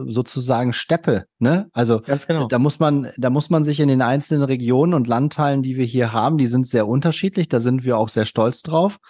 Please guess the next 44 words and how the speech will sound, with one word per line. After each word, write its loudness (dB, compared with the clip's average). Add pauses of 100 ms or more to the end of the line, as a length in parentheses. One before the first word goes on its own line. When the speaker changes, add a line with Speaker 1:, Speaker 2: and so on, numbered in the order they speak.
(340)
Speaker 1:
Ähm, 2
und 0
das -2
muss, 2
das -2
kann 0
nur 2
gegenseitig 0
funktionieren, -2
ne? 2
Und 2
nur 2
weil 0
jemand 0
die -8
Spra-, -4 (240)
die -4
Sprache 0
ist -2
natürlich 0
wahrscheinlich -4
der 2
Gamechanger -2
überhaupt, -2
ne? 0 (260)
Das, -6
äh, 0
das -2
sehen 4
wir 4
auch 2
im 0
Fußball. -2
Ich -4
habe -6
heute 0
früh -2
erst, -2 (420)
ähm, 0
eine 2
weitere 2
Episode 0
in 0
der, 2